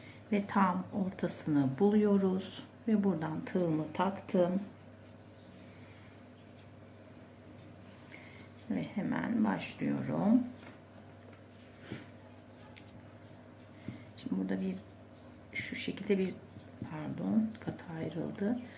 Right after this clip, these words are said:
Şu şekilde bir zincir çektim. Ve bunu buradan geçirdim arkadaşlar. Şimdi bir, iki,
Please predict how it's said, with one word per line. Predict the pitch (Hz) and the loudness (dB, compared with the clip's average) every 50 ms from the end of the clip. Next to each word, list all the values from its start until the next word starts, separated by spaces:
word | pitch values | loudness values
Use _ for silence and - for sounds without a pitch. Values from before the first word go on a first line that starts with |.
| - - - - - | -16 -16 -16 -14 -14
Şu | - - - - - - - - - - - - | -14 -12 -12 -10 -10 -8 -6 -6 -4 -2 -2 -2
şekilde | - - - - - - - 196 196 | -2 -2 -2 -4 -4 -2 0 2 2
bir | 208 202 | 4 2
zincir | 202 202 - 175 160 143 - 214 220 | 2 2 2 2 2 2 2 2 0
çektim. | - - - 90 - - - - - - - 180 226 214 - - - - - - - - - - - - - - - - - - - - - - - - - | 0 0 0 -2 -2 -2 -6 -6 -4 0 4 4 4 4 4 -2 -8 -14 -16 -18 -18 -18 -18 -18 -18 -18 -16 -16 -16 -16 -16 -16 -18 -18 -18 -18 -6 0 2
Ve | 247 226 220 | 4 6 6
bunu | 208 175 156 165 | 6 6 4 2
buradan | 196 170 147 143 156 160 208 220 | 0 -2 0 0 2 4 6 6
geçirdim | - - - - - 143 - - - - | 6 6 4 0 -4 -4 -2 0 0 0
arkadaşlar. | 80 - - - - - - - - - - - - - - - - - - - - - - - - - - - - - - - - - - - - - - - | 0 -2 -2 -4 -4 -4 -4 -4 -4 -6 -6 -6 -4 -4 -6 -8 -10 -14 -16 -16 -18 -18 -20 -20 -20 -20 -20 -20 -20 -20 -20 -20 -20 -20 -18 -18 -18 -18 -16 -12
Şimdi | - - - 220 214 208 202 | -2 6 8 8 8 8 8
bir, | 214 208 202 202 202 - - - - - - - - - - - - - - - - - - | 6 8 8 6 6 4 -2 -10 -14 -16 -18 -18 -20 -20 -20 -20 -18 -16 -16 -16 -16 -4 2
iki, | - 214 214 214 - - - - 202 196 190 202 | 6 6 6 6 4 -2 2 4 6 6 6 4